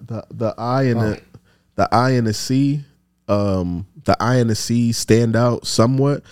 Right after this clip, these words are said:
Speaker 1: but not enough for it to dramatically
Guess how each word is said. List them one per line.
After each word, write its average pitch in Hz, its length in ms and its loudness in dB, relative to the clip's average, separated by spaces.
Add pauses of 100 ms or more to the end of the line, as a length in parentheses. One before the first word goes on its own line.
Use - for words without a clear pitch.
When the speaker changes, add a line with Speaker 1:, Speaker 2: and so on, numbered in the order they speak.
(180)
Speaker 1:
but 107 120 2
not 120 260 0
enough 117 260 0
for - 120 -2
it 101 240 2
to 95 640 0 (1300)
dramatically 113 680 2